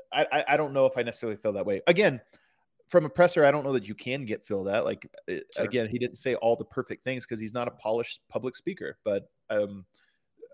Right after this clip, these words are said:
Speaker 1: it was, it was one thing. I, I also asked him about, like, increasing his basketball I Q and how you do that. He answered N B A two K, which I thought was a pretty funny <laughs> answer.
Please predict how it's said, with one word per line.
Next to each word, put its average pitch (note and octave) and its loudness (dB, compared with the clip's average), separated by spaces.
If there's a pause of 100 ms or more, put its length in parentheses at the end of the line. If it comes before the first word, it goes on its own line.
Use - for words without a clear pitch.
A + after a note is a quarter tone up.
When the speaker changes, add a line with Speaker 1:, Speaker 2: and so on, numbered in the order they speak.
(580)
Speaker 1:
it D3 6
was, D3+ 6
it F3 4
was E3 4
one D3 0
thing. A2+ -2
I, C#3+ 2
I D3+ 8
also D3+ 4
asked C3+ 2
him C3 -6
about, A#2 4
like, A2+ 2
increasing A#2 -8
his A2 -6
basketball G#2+ -4
I G#2 -2
Q A#2+ -2
and G#2 -2
how A2 -2
you G#2 -2
do A2 -4
that. A#2 2
He A2+ -4
answered G#2 -6
N A#2 -10
B A2+ 0
A G2+ 0
two A#2+ -8
K, A#2 -2
which A#2+ -6
I A2+ -2
thought - -6
was A#2+ -6
a - -20
pretty A2+ -6
funny A#2 -8
<laughs> - -6
answer. B2+ -6